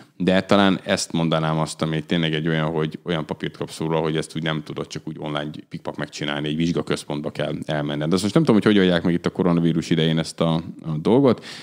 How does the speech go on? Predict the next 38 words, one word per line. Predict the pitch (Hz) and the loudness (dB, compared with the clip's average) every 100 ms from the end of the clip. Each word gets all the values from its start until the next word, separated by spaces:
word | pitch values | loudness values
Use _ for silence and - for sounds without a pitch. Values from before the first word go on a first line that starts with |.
| - | -10
de | 87 | 0
nekem | 87 92 80 | 0 2 0
még | 76 80 | 0 0
úgy | 78 | 2
kellett, | 104 117 123 | 2 4 2
és | 101 | 0
csak | - - | 0 2
kettő | 123 - 98 | 0 2 4
évig | 95 107 | 4 4
érvényes. | 95 80 76 - - - - - | 4 2 -2 -6 -14 -16 -18 -4
Tehát | 82 - | -4 -2
kettő | - 135 135 95 | 2 2 2 4
éven | 101 92 82 | 4 4 0
keresztül, | 87 92 - 110 113 123 - | 0 0 0 2 4 2 0
mert | 90 85 | -2 2
folyamatosan | 135 110 - 85 | 2 2 0 2
valószínű, | 87 85 - 82 82 | 2 2 0 -2 0
ugye | 65 82 | 0 2
nagyon | 92 107 95 | 2 4 4
nagy | 85 | 4
ürem, | 85 80 80 - | 4 2 0 -4
itam-, | - - 82 82 - - 80 | -4 0 2 0 -4 -14 -10
na | |
mi | 85 78 | -6 -6
az? | - - - | -6 -4 0
<laughs> | 156 104 | 0 4
Iramban | 143 104 90 85 | 4 4 2 2
fejlődik | 85 90 85 82 82 | 2 2 2 2 0
a, | 80 78 - - - | 0 -2 -6 -18 -16
a, | - 71 | -10 -4
ez | 87 | -2
a | 82 | 0
technológia, | 92 - 101 101 107 90 | 0 4 4 6 4 2
a | |
kripto | - 85 - | 0 -2 -2
és | 80 | -4
a | - | -2
blokklánc, | 85 101 123 127 | -2 2 4 2